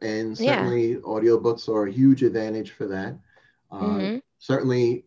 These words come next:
Speaker 1: you know, when, when I've done presentations about writing and publishing, I always mention it is absolutely an option authors should look into.
Speaker 2: Mm-hmm.
Speaker 1: Uh, you know, traditional publishers, uh, some of the small ones, certainly the larger ones, they will consider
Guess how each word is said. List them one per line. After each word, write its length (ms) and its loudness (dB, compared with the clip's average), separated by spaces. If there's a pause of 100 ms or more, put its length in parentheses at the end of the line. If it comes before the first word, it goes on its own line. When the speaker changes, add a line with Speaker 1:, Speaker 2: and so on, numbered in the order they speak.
(120)
Speaker 1:
you 100 -8
know, 140 -6
when, 240 -6
when 120 -8
I've 160 -6
done 460 -6
presentations 640 -8
about 320 -6
writing 380 -4
and 100 -6
publishing, 600 -6
I 160 -8
always 280 4
mention 340 -2
it 160 4
is 420 -2 (460)
absolutely 640 2
an 80 0
option 440 -4
authors 680 -4
should 240 -6
look 160 -2
into. 560 -2 (520)
Speaker 2:
Mm-hmm. 160 -2
Speaker 1:
Uh, 200 -4 (280)
you 120 2
know, 300 0 (220)
traditional 520 4
publishers, 800 2 (420)
uh, 340 -4
some 280 0
of 60 6
the 60 4
small 400 4
ones, 380 2
certainly 400 -2
the 100 -2
larger 400 0
ones, 460 -2
they 160 0
will 180 0
consider 720 0